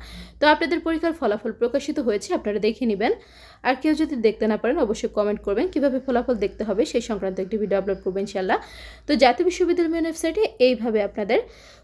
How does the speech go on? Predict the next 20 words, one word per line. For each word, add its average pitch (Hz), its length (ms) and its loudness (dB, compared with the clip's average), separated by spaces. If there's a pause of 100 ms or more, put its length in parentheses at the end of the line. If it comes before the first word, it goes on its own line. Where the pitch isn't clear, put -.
ফলাফলটি 294 520 4 (100)
প্রকাশিত 226 420 -2 (160)
করা 208 240 2
হয়েছে, 208 260 -2 (100)
আড়াআড়িভাবে 202 540 2
নোটিশটি 208 380 -4
দেওয়া 202 180 2
আছে, 202 180 -8
আপনারা 220 220 -2 (100)
চাইলে 202 300 2
দেখে 226 200 0
নিতে 175 220 -6
পারবেন। 180 260 -4 (1200)
এরপর 311 280 6 (160)
আমরা 247 140 4 (120)
দ্বিতীয় 277 300 -2 (100)
ফলাফল 233 380 2 (720)
সংক্রান্ত 226 460 2 (160)
নোটিশটি 208 400 -6
দেখব। 190 180 -2